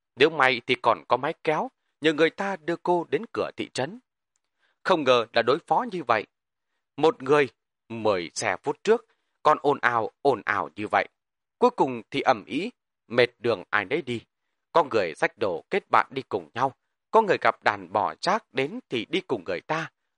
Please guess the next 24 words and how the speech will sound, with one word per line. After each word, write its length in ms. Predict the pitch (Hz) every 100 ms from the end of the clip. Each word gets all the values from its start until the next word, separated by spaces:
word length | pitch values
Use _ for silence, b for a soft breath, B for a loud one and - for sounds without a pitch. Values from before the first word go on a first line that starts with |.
| _
Cũng 160 | - 151
có 140 | 185
người 300 | 160 104 101 82
thấy 280 | 110 127 208
có 120 | - 214
người 220 | 131 85 -
cưỡi 120 | 139 160
ngựa 120 | 117 -
đi 160 | 113 -
qua 260 | - 113 - _ -
thì 100 | 147
thương 260 | - 214 135
lượng 180 | 110 101
với 100 | 214 143
người 180 | 95
ta 280 | 78 156 160 - _
cho 160 | - 107 -
cưỡi 120 | 135 -
cùng. 160 | 107 76 _ _ _ _ _ _ _ _ _ _ _ _ -
Càng 140 | 160
kỳ 140 | 147 147
quái 200 | - 170
hơn 220 | 196 208
là 260 | 120 95